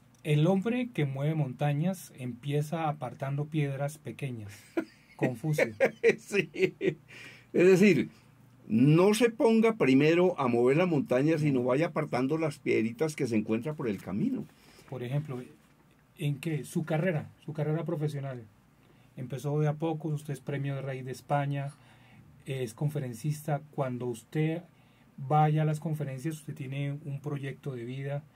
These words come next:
Speaker 1: y en esas conferencias, le aseguro, yo que lo he visto en redes sociales, le ha tocado el corazón a una o dos personas. Esas son las pequeñas piedras que habla Confucio. No necesitamos transformar la sociedad. Ahora que estamos en campaña política,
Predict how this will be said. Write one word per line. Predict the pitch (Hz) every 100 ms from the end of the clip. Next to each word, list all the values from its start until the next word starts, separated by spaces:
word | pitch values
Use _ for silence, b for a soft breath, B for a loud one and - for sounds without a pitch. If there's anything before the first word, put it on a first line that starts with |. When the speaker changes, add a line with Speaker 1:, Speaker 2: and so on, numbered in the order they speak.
| b b b _ -
Speaker 1:
y | 151
en | 143
esas | 160 185
conferencias, | - 156 147 135 156
le | 147
aseguro, | 123 120 127 147
yo | 135 120
que | 143
lo | 139
he |
visto | 127 117 143
en |
redes | 135 135
sociales, | 127 110 123 120 127 - b b b b -
le | 135
ha |
tocado | 151 147 143
el | 147
corazón | 147 123 117 127
a | 131
una | 160 185 156
o |
dos | 131
personas. | - 147 147 131 120 -
Esas | 156
son | 156 160
las | 165
pequeñas | 151 151 131 143 147
piedras | - 139 135 139
que | 131
habla | 120 123
Confucio. | 117 110 135 120 - _ _ b b b -
No | 143
necesitamos | 147 139 127 135 139 -
transformar | 160 147 - 120 123 131
la | 131
sociedad. | 135 147 127 123 110 - b b b
Ahora | - 131 151
que |
estamos | 156 - 143 143
en | 151
campaña | 135 123 123 139
política, | 143 123 120 143 147